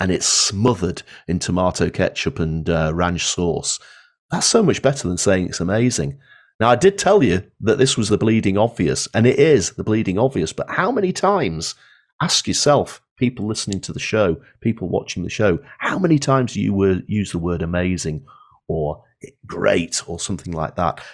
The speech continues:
Let's start to be specific and our communications will pop.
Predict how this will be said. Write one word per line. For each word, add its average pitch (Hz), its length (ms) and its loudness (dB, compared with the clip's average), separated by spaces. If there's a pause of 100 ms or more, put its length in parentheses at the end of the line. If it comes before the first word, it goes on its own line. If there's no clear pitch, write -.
Let's - 240 0
start - 380 0
to 87 100 -10
be 107 260 -2
specific - 640 -4
and 82 100 -4
our 82 100 -2
communications 98 1000 -2 (260)
will - 180 2
pop. - 420 0